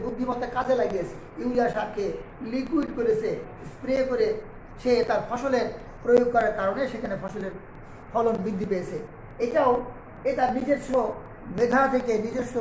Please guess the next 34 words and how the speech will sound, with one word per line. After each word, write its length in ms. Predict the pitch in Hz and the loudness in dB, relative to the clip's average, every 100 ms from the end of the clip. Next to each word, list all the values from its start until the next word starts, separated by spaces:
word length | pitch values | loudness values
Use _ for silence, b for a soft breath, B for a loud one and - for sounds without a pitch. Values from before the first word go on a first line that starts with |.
| 202 | -2
বুদ্ধিমত্তা 560 | 240 240 311 302 277 262 240 | -2 0 2 4 4 2 2
থেকে 220 | 226 214 - - - - - - | 2 0 -2 -8 -16 -16 -16 -4
সে 120 | 285 240 233 - - - 247 | 2 2 2 -2 -10 -8 -4
ইউরিয়া 280 | 277 269 247 247 - | 2 4 4 2 -6
স্প্রে 220 | - 285 277 | 2 4 6
করে 140 | 262 233 - - - - | 6 4 0 -8 -8 -2
তার 120 | 214 - | -2 0
ফলন 220 | 254 262 247 | 4 4 4
বৃদ্ধির 300 | 269 202 254 233 | -2 0 0 2
কাজ, 160 | 202 - - - - - - | 0 -2 -10 -16 -18 -10 -4
এখান 180 | 233 240 226 | 0 0 0
থেকে 140 | 220 - | -2 -2
ফলন 180 | 240 233 - | -2 -2 -2
বৃদ্ধি 200 | 190 196 | -4 -4
পেয়েছে। 280 | 170 165 151 - - - - 320 | -6 -6 -8 -12 -14 -16 -10 -2
এটা 120 | 330 320 | 2 2
তার 100 | 285 | 4
একটা 140 | 262 | 6
অভিজ্ঞতা। 400 | 247 226 226 202 156 - - - - - | 4 4 4 4 -2 -6 -12 -14 -10 -2
সে 100 | 311 262 | 4 4
অভিজ্ঞতাকে, 500 | 262 254 262 254 233 233 262 | 4 2 2 0 -2 -2 0
এই 60 | 262 | 2
অভিজ্ঞতাটুকু 560 | 240 - 247 247 247 214 190 - - - | 2 2 0 0 0 0 -2 -4 -10 -2
পরবর্তীতে 500 | 277 302 311 311 302 - | 2 2 0 -2 -4 -2
সেই, 200 | 277 233 226 - - - 240 | 2 2 2 -2 -8 -10 -4
এই 80 | 247 240 | 0 2
তার 120 | 240 247 | 0 4
কাজ, 140 | 247 247 - | 2 2 0
তার, 140 | 247 - | 0 2
তার, 120 | 247 247 | 2 4
তার 120 | 247 254 | 2 2
যে 60 | - | 0
কার্যক্রম, 460 | 233 262 294 269 208 - - - - | -2 -2 2 2 2 -2 -12 -14 -8
এটা 160 | 247 | 2